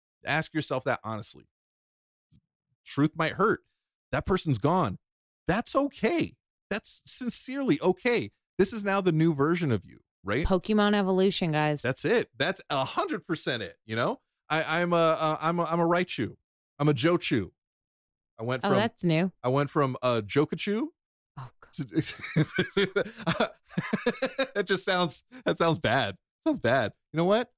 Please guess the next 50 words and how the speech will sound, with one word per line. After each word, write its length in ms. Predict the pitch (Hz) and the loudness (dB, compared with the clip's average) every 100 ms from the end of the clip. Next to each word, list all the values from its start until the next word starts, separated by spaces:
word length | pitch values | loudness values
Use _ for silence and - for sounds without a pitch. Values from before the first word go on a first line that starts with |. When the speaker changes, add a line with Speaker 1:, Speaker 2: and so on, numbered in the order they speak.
| _ | _
Speaker 1:
Sticking 300 | - 202 190 | -4 -2 2
with 160 | 214 | 0
it. 100 | - - _ - | 0 -6 _ -6
Jokachu 640 | 139 196 190 - 113 104 123 _ _ _ - | 0 2 2 0 0 0 -4 _ _ _ 0
to 200 | 165 139 _ 117 | 2 2 _ -2
Jochu. 560 | 123 175 - 131 87 _ _ _ _ _ _ _ _ - | 2 2 2 -2 -4 _ _ _ _ _ _ _ _ -4
I 80 | 160 | -2
think 180 | 233 226 | 0 -2
I'm 80 | |
saying 200 | 175 175 165 | 0 2 2
that 120 | 127 | 2
too 120 | 156 | 0
'cause 100 | 123 | -2
I'm 80 | 113 | -2
kinda 180 | 131 104 | 0 0
hungry 360 | 117 127 160 - | 0 -2 -4 -2
and 80 | |
I 40 | 113 | -2
kinda 180 | 135 123 | 0 0
need 160 | 123 | 0
to 60 | 107 | -2
chew 220 | - 131 | -2 -6
food 420 | - 131 107 92 - | -2 0 0 -2 -8
Speaker 2:
Wow, 360 | 151 147 147 135 | -4 -2 -2 0
that 100 | 170 | 0
would 40 | |
Speaker 1:
soon. 60 | 190 | 4
Speaker 2:
be 140 | 185 | 2
interesting 440 | 160 156 147 - 143 | 2 -2 -6 -8 -6
fan 280 | - 143 143 | -4 -6 -4
art. 220 | 143 139 | -6 -6
Speaker 1:
Just 140 | 147 | -4
like, 160 | 151 170 | -2 0
"Oh, 300 | 151 160 101 101 | 0 0 0 -4
y-, 100 | 127 - | -12 -10
y-, 80 | 113 | -8
ugh, 320 | 139 151 101 110 | -2 0 0 -2
have 120 | 143 156 | -2 2
you 80 | |
ever 80 | 185 | 0
seen 220 | 196 190 | 2 0
me 80 | 185 | 0
eat?" 300 | 151 180 233 139 | -2 -4 -4 -2
No, 240 | 208 233 | 2 2
it's 100 | 190 | 2
not 160 | 208 180 | 0 2
Speaker 2:
No. 0 | |
Speaker 1:
good. 240 | 214 135 _ _ _ - | 2 2 _ _ _ -2
<laughs> 720 | 254 233 233 233 220 226 240 | 0 2 0 2 0 -2 -4
So, 360 | - 196 160 | -2 2 2